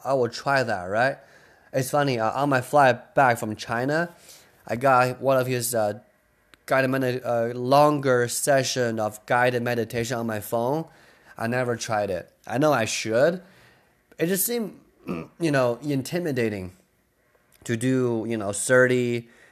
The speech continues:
forty-five minutes, even one hour of meditation.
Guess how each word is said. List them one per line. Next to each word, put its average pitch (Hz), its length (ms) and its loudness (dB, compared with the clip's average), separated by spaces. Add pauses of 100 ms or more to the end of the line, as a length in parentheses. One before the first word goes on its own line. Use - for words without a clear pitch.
(120)
forty-five 123 600 0
minutes, 113 400 -2
even 117 400 -6
one 123 320 -2
hour 127 540 2
of 101 160 -4
meditation. 98 720 -8